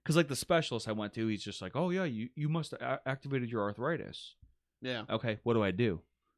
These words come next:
Speaker 1: He's like, "We can get you on medication." "I don't wanna fucking do that." I, I think that's my problem.
Speaker 2: <sighs> That's
Speaker 1: It's just
Speaker 2: weird.
Speaker 1: like, "We can get you on medication." Okay, then what's the, what's, what's the cure? Like, I wanna be fixed. I have good health insurance. I have money.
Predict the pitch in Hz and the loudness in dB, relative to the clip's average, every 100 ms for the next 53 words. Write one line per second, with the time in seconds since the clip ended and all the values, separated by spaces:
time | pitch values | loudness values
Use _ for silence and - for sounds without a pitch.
0 | _ - 85 90 123 143 135 143 131 143 | _ -12 -6 -2 0 -2 -2 -4 0 -2
1 | 135 - 175 - 110 120 226 233 208 165 | -2 -4 -6 -4 -6 -6 -4 -2 0 -2
2 | 87 82 - 131 78 82 82 82 82 - | -4 -8 -14 -14 -14 -14 -14 -12 -12 -12
3 | _ _ _ _ _ _ _ - 160 - | _ _ _ _ _ _ _ 2 2 4
4 | 160 185 165 143 120 127 - 131 131 143 | 4 4 4 4 4 2 4 4 4 2
5 | 151 - - - - 135 117 117 - 104 | -2 -6 -14 -20 -4 -4 -2 -4 0 2
6 | 90 - _ _ _ _ _ _ 143 165 | 0 -4 _ _ _ _ _ _ 2 2
7 | - 147 123 120 117 120 107 - 80 - | 2 0 2 2 2 0 -2 -4 -10 -12
8 | _ 120 - 98 104 - 127 131 131 123 | _ -8 -2 -2 -2 -2 2 4 2 0
9 | 120 - 127 - - 131 131 - 104 - | -6 -4 -4 -6 -8 -6 -6 -8 -12 -8
10 | - 117 76 - - 101 110 113 107 92 | -4 -4 -4 -6 -8 -6 0 0 0 -2
11 | - - 127 87 - - _ _ _ - | -8 -6 -2 -2 -4 -18 _ _ _ -6
12 | 113 110 110 127 135 131 123 107 - 92 | -2 -2 4 4 4 2 -4 -8 -6 -6
13 | 95 107 - _ - - - 95 113 117 | -6 -10 -16 _ -16 -10 -6 -2 -2 0
14 | 117 110 120 | -2 -2 -6